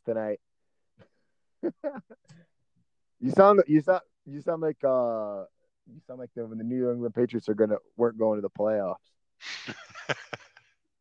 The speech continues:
Speaker 1: You got, you sound like a little bit like you're on your way to that.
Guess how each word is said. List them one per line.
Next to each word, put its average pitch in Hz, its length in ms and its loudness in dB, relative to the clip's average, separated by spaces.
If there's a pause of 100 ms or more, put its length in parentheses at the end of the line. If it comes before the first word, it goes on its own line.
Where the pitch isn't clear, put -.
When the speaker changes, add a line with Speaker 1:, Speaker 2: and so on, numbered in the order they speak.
(280)
Speaker 1:
You 135 100 -6
got, 160 180 6 (120)
you 131 100 -6
sound 143 240 2
like 127 160 0
a 123 60 -4
little 127 220 -4
bit 120 260 -2
like 110 160 -6
you're 120 120 -4
on 120 120 -4
your 113 120 -6
way 113 160 -2
to 107 100 -4
that. 107 320 -6